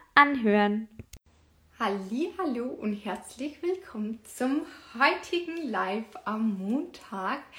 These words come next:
äh, das ich auch immer mehr etablieren möchte, dass am Montag,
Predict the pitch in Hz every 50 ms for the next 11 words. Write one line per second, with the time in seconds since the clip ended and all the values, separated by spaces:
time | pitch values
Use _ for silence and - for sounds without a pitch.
0 | - - - - - - - - - 214 214 208 208 220 220 - 226 233 - -
1 | - 196 202 208 214 220 - - - _ - - - - 254 254 269 262 247 233
2 | 233 233 220 214 220 220 - - - - 208 208 - 247 202 190 196 202 247 311
3 | 285 214 202 185 175 175 180 185 - - - - 196 202 208 226 214 - - -
4 | - - - 208 208 202 196 196 202 214 226 233 233 - - 214 208 208 208